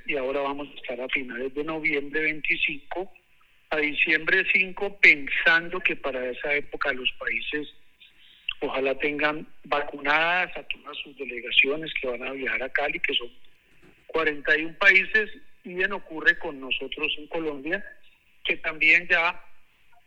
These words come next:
hoy en día tenemos casi siete millones vacunados, y para esa época yo creo que vamos a estar muy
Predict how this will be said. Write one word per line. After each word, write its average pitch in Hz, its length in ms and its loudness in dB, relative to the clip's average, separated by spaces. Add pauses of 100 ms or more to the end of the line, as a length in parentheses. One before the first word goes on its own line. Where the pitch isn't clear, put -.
(400)
hoy 160 200 -4
en 160 100 -6
día 160 260 -2
tenemos 135 380 -8
casi 151 320 -8
siete 156 300 -6
millones 143 420 -6
vacunados, 156 720 -2
y 175 40 -12
para 135 280 -2
esa 151 260 0
época - 500 -6 (640)
yo 147 120 -2
creo 151 120 -2
que 160 80 -4
vamos 143 320 -2
a 156 80 0
estar - 240 -4
muy 143 260 -4